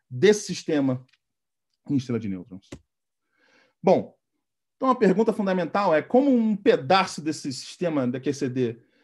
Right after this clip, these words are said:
que tem bastantes baryons, né, ah, flui na presença de campos gravitacionais bastante intensos.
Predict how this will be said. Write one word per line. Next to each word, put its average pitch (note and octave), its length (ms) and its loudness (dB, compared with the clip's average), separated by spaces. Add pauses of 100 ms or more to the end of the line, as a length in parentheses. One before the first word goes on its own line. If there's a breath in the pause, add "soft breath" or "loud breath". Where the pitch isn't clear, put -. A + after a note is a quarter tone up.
(140)
que - 80 -12
tem D3+ 120 -2
bastantes D3 440 0
baryons, B2+ 520 0
né, F3 180 -8 (680)
ah, A#2 400 -4
flui A#3 640 -2 (120)
na E3+ 140 -2
presença F3 340 -4
de D#3 100 -10
campos D#3 240 -8
gravitacionais C#3+ 600 -4
bastante B2+ 380 -6
intensos. G#2+ 540 -12